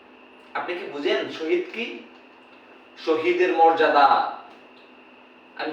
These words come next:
ছোট্ট করে বলি, যদি কেউ ঈমান সহ শহীদ হতে পারে, তাহলে মৃত্যুর পর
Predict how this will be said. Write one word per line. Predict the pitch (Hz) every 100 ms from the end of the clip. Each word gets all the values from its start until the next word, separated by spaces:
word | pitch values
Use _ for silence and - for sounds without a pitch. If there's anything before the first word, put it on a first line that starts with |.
| -
ছোট্ট | 262 254
করে | 247 220 190
বলি, | - 349 - - - - - - - - - - 117
যদি | 170 214
কেউ | - 202 196 - - -
ঈমান | 190 196 196
সহ | - 196 - - - - - - - - -
শহীদ | 196 190 262 254 - 196
হতে | 196 196
পারে, | 160 156 - - - - - - - - - - - - - - - - - - - -
তাহলে | - 147 165 156 135 - -
মৃত্যুর | - - - 202 202 190
পর | 175 156